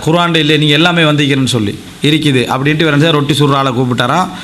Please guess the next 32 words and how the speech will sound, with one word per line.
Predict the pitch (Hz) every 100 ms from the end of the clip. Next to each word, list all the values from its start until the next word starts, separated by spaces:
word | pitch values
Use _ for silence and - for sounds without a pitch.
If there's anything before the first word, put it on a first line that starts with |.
| - -
கூப்பிட்டு, | - 139 143
"எப்படி | 143 156
ரொட்டி | 143 147
சுடுறேன்னு?" | 143 143 135 131
கேட்டாராம். | 123 123 170
அவர் | 160
சொல்லி | - 143 147
கொடுத்தாராம். | 127 120 117 107
அப்படி | 104 110 - - -
நீங்க | 135 185 165
அவர்கிட்ட | 180
கேக்குறீங்க, | 190 180 175 165 160 143
குர்ஆன்லயே | 156 196 196 190
நான் | 170
கேட்டேன். | 147 143 123 101 - - -
அல்லாஹ் | 139 180 175
தஆலா | 170 156
குர்ஆன்ல | 151 156 143
சொல்றான், | 143 170 147
"ஃபஸ்அலு | 139 165 160
அஹ்ல | 139 147
திக்ரி | 135 135 156
இன் | 139
குன்தும் | 135 127 135
லா | 135
தஅலமூன்", | 127 120 127 131 127 - - -
நீங்க | 139 156
தெரியாதவங்களா | 143 143 170 160 143 139
இருந்தா | 147
தெரிஞ்சவங்கள்ட்ட | 170 151 156 147 139 135
கேட்டுக்கிறேன். | 135 131 120 117
இது | 131